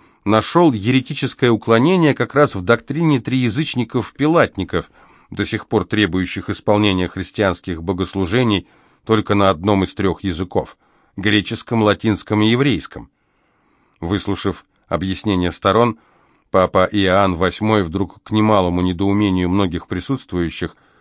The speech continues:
распорядился следующим образом: архиепископа Мефодия от всех возведенных на него вин полностью оправдать.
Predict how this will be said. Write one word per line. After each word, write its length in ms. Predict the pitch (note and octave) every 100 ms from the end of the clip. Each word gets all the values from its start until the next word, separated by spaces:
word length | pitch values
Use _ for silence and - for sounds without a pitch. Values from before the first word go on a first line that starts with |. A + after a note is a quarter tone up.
| _ _ _ _
распорядился 720 | - F#2 - C3 C#3 G3+ -
следующим 560 | D#3 C#3 C3+ B2+ - A2
образом: 460 | F2 D#2 D2 C#2+ C2+ _ _ _ _ _ _ _
архиепископа 1080 | A2+ G#2+ - C#3+ C#3 D3+ - A2+ - G#2+ G2+
Мефодия 760 | A2+ A2 B2 G#2+ E2 E2+ D#2+ - _ _ _
от 160 | F#2 F2+
всех 360 | - B2 A2
возведенных 680 | F#2+ E2+ G2 F2+ G#2+ F#2+ F2
на 80 | G2
него 300 | F#2 F2 F2+
вин 260 | E2 C#3+ D3+
полностью 560 | - G#2+ G#2+ - G2
оправдать. 580 | F2 - E2+ B1+ A#1+ -